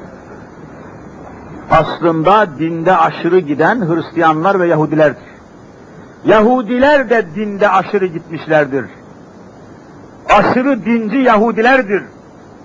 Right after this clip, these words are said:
Aşırı dinci Hristiyanlardır. Dinde aşırı gitmişler, Hazreti İsa'ya Allah'ın oğlu demişlerdir. Peygamberimiz reddediyor,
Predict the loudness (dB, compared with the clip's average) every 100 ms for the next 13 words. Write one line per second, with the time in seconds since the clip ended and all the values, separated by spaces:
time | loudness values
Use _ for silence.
0 | -20 -20 -20 -20 -20 -8 0 0 2 2
1 | 4 2 0 -8 -8 -6 -4 -2 0 0
2 | -2 0 2 2 4 2 2 -4 -8 -20
3 | -20 -16 -4 -2 2 2 2 0 -4 -6
4 | -10 -6 2 2 2 -2 -14 -20 -6 -4
5 | -2 -2 -2 -4 -8 -8 -6 2 4 6
6 | 4 2 0 2 2 2 0 0 0 2
7 | 0 -4 -4 -4 -4 -8 -14 -20 -20 -20
8 | -20 -20 -20 -20 -20 -20 -20 -20 -20 -20
9 | -20 -20 -20 -20 -20 -20 -20 -20 -6 2
10 | 4 4 4 2 2 0 2 2 2 0
11 | 0 -2